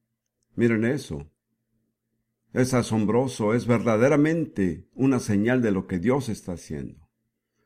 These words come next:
¿Cuántos de ustedes están contentos? Quiero decir, ¿cuántos de ustedes recibieron una palabra de ánimo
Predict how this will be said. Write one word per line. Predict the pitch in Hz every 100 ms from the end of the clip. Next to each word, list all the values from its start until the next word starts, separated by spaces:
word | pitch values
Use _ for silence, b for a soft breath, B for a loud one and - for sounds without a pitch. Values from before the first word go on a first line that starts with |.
| _
¿Cuántos | 139 165 175 160 127
de | 120
ustedes | - 139 135 127
están | 117 113
contentos? | 107 98 113 127 151 160 - _ _ _ _ _ _ _ _ _ _ _ _
Quiero | 151 170 151
decir, | 120 131 147 127 -
¿cuántos | 151 170 - 160
de | 123
ustedes | - 143 127
recibieron | 120 113 127 127 131
una | 131 127
palabra | 117 113 117 110 95
de | 98
ánimo | 101 120 131 147 139